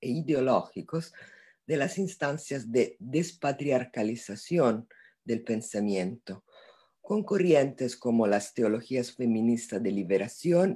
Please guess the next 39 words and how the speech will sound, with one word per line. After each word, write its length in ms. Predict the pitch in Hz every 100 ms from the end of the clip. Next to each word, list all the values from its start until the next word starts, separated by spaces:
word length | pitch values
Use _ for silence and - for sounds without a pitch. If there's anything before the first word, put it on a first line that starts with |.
| -
y 160 | 156
el 140 | 117 104
feminismo 720 | 123 120 127 143 123 139 147
comunitario 680 | 151 120 107 92 98 98
indígena. 680 | 98 92 113 117 - 90 98 _ - - _ _ _ _ _
Nos 260 | 107 107
lo 360 | 110 107 92 92 85 - -
anticipó 640 | - 104 117 117 - 101
Lorenzo. 680 | 107 95 87 76 85 - - _ _ _ - - - _ _ _ _
El 80 | 131
aporte 400 | 131 185 190 220
de 60 |
las 240 | 208 135 -
teólogas 640 | 139 131 147 143 131 117
nativas 560 | 110 110 175 160 123 -
es 160 | 117
significativo 920 | - 214 202 190 175 143 131 135 107 92
en 60 |
las 180 | 92 -
teologías 600 | 104 90 90 120 104 95
indias, 800 | - 95 85 78 87 92 - - _ - -
centradas 800 | - 156 151 160 147 151 165 170
en 100 | 135
las 200 | 120 107
concepciones 800 | - 107 - - - 135 151 147 165
duales 680 | 151 143 120 123 135 - -
y 140 | 131
en 100 | 117
el 80 | 139
rostro 420 | 120 120 - 117
femenino 600 | - 101 113 117 120 107
de 160 | 107 95
Dios, 500 | 95 92 - - -
la 80 | 80
Virgen 440 | 87 - - 76
de 80 | 78
Guadalupe, 640 | 67 55 58 110 - - 76
por 180 | -
ejemplo. 460 | - - - - -